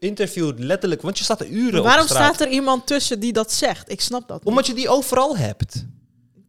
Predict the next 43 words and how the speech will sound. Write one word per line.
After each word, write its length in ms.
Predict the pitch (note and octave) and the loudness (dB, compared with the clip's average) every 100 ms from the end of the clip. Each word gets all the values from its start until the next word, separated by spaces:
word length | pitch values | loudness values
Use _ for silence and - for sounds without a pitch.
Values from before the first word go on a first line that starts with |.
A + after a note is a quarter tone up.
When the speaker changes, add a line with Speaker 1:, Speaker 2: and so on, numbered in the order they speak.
| - | -6
Speaker 1:
Je 60 | B3+ | -4
hebt 100 | C#4 | 0
die, 80 | B3 | 0
je 60 | |
gaat 200 | - C#4 | 4 4
letterlijk 380 | C#4 C#4+ C4 - | 6 4 2 6
Speaker 2:
Ja. 60 | B3 | 6
Speaker 1:
elke 200 | C#4 - | 6 0
kroeg 360 | - C#4 D4 E3 | 6 8 8 6
binnen 400 | F3+ A#3+ C#4+ E4 - | 4 4 4 2 -8
en 100 | - | 0
je 60 | A3 | 0
gaat 200 | G#3+ A#3 | 2 4
de 80 | G#3+ | 4
meest 400 | E3+ F3 C4+ D4+ | 4 6 6 6
Speaker 2:
Ik 60 | - | 2
denk 120 | - | 0
Speaker 1:
vrouwenonvriendelijke 1040 | A3+ C#4 B3+ B3 A#3+ A#3+ C#4+ C4 B3 A#3+ | 4 8 8 8 6 4 6 6 4 4
Speaker 2:
niet 140 | A3 G3+ | 4 6
dat 100 | B3+ | 6
Speaker 1:
shit 100 | B3+ | 6
Speaker 2:
Geen 160 | F3+ | 8
Speaker 1:
horen 260 | - G#3+ B3+ | 8 8 4
Speaker 2:
Stijl, 420 | C#4 B3+ C#4+ B3 | 6 6 8 8
Speaker 1:
ooit. 420 | C3+ A2 - - - | 8 4 0 -12 -8
Speaker 2:
ja, 100 | G#3+ | -4
maar 120 | A3+ | -4
ge-, 140 | - | 0
heeft 200 | G#3+ B3 | 4 4
Geen 220 | - B3+ | 2 0
Stijl 280 | A#3+ C4 A#3+ | 2 4 4
vijfhonderd 600 | - C4 C#4 C4+ C4+ B3 | 4 2 2 0 -4 -4
mensen 320 | A3+ A#3 B3+ - | -4 -4 -4 -4
geïnterviewd 560 | A3 A3+ A3+ A#3+ A3+ | -4 -4 -4 -4 -4
om 140 | G#3+ G3+ | -4 -4
die 120 | G3+ | -2
ene 240 | G#3+ B3 | -2 -4
te 120 | B3 | -8
vinden? 280 | A3+ C4 C4+ | -8 -8 -6
Speaker 1:
Ze 60 | G#3+ | 0
Speaker 2:
Of 60 | |
Speaker 1:
hebben 200 | E3+ A3 | 2 4
Speaker 2:
hebben 100 | A3+ | 6